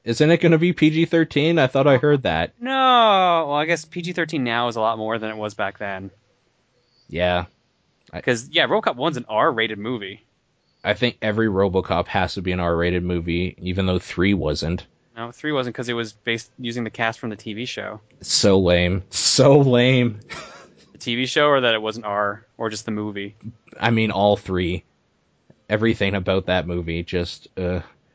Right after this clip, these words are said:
Speaker 1: apparently the story idea for Jurassic Park four did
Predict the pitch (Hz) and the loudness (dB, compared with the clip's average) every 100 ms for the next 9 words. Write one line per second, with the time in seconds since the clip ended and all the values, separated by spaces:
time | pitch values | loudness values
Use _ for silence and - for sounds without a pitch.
0 | _ _ _ _ - 120 143 147 170 160 | _ _ _ _ -6 0 4 6 8 8
1 | 147 - 127 127 123 117 123 120 - 113 | 6 6 6 8 6 6 4 2 -2 0
2 | 110 110 110 113 - _ _ _ _ - | 2 4 2 0 -2 _ _ _ _ 0
3 | 107 107 113 110 110 - 117 110 - - | 0 0 -2 0 -2 -2 0 0 0 -2
4 | 101 98 | -2 -2